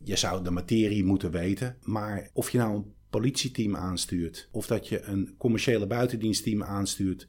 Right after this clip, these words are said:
volgens mij zit daar niet zo heel veel verschil in. Het gaat over mensen. En hoe ga je mensen, eh, bewegen om iets uit te voeren wat we met z'n allen graag willen? Daar zit volgens mij de crux. En hoe je het doet, doe je het. Als ik bij een klant zit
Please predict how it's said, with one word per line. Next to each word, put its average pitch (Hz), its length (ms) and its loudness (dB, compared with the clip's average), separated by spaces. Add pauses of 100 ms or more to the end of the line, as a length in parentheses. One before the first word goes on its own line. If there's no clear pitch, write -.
(120)
volgens - 300 -4
mij 117 180 0
zit 120 160 0
daar 104 140 0
niet 110 140 -2
zo 101 100 -8
heel 104 200 -4
veel 101 160 -4
verschil 135 340 -2
in. 90 340 -2 (220)
Het 98 120 -8
gaat 117 280 -2
over 98 280 -4
mensen. 120 460 4 (140)
En 101 260 0
hoe 131 260 2
ga 110 120 0
je 95 180 4
mensen, 117 520 2
eh, 87 340 -6
bewegen 101 680 2
om 101 200 0
iets 110 200 -4
uit 131 260 2
te - 80 0
voeren 95 540 -2
wat 113 200 0
we 101 120 -2
met 98 180 0
z'n - 80 0
allen 113 260 -2
graag 90 360 -2
willen? 110 340 -2 (360)
Daar 117 280 6
zit - 200 6
volgens 117 260 4
mij 113 340 6
de 95 80 2
crux. - 360 2
En 104 220 2
hoe 113 260 4
je 110 100 6
het 92 100 -2
doet, 101 280 0
doe 110 180 2
je 95 100 4
het. 82 240 -8 (260)
Als 120 180 2
ik 113 60 -2
bij 123 120 6
een 117 80 6
klant 151 320 6
zit 151 340 2